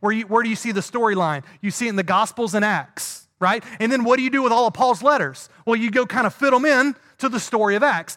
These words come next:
That's the same way in the Old Testament. They're giving, um, commentary, theological commentary, and reflection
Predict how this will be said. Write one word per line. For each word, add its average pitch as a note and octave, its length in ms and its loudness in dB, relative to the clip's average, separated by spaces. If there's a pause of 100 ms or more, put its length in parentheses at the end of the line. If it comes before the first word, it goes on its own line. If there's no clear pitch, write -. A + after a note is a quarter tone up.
(140)
That's B3+ 200 0
the D4+ 140 0
same C4+ 300 0
way B3+ 180 2
in A#3+ 80 0
the A#3 140 0
Old A3+ 160 0
Testament. G3 500 -6 (180)
They're C4+ 220 2
giving, B3 560 -2 (240)
um, F#3+ 380 0 (220)
commentary, E4 840 2 (240)
theological B3 640 0
commentary, C4 460 -2
and A#3+ 100 0
reflection A#3 760 0